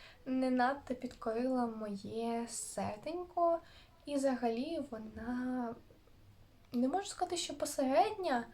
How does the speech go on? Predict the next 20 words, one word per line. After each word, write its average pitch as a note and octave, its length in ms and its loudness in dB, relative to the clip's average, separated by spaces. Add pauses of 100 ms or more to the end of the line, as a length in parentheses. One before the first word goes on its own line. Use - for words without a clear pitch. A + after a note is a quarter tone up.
(420)
але A#3+ 460 4
не B3+ 180 2
було A#3+ 380 2
чогось B3+ 360 -2
такого B3 580 2
мега A#3+ 300 0
особливого, A#3 840 0
чим C4+ 340 -4
би B3+ 60 2
вона A3 380 -2
мене A3+ 420 -2
зацікавила. G#3+ 800 -2 (420)
Плюс C4 300 2
моменти A#3+ 480 0
з A3+ 160 -6
алкоголем A#3 720 2
та G#3+ 280 0
зелененькими A3 680 -4
пігулками C4+ 760 -2 (1080)
мене A#3+ 880 2